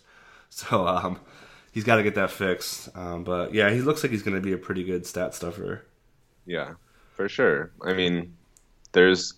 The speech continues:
Speaker 2: every incentive to just kind of turn him loose.
Speaker 1: Yeah.
Speaker 2: Let him, du-, let him, like, carry the load, you know?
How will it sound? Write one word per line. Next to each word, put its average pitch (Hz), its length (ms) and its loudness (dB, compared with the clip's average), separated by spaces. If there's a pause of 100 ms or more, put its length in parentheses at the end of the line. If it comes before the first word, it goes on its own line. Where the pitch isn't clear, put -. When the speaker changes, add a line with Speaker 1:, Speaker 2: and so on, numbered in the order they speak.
Speaker 2:
every 101 300 8
incentive 90 680 6
to - 120 -4
just 80 260 0
kind 80 200 2
of 71 100 -2
turn 85 220 6
him 73 120 0
loose. 85 380 6
Speaker 1:
Yeah. 92 380 0 (560)
Speaker 2:
Let 82 140 2
him, 80 160 0
du-, 82 180 4 (100)
let 92 160 10
him, 90 180 8
like, 78 260 4 (360)
carry 92 260 6
the 76 120 -2
load, 85 320 6
you 73 60 -6
know? 71 260 -2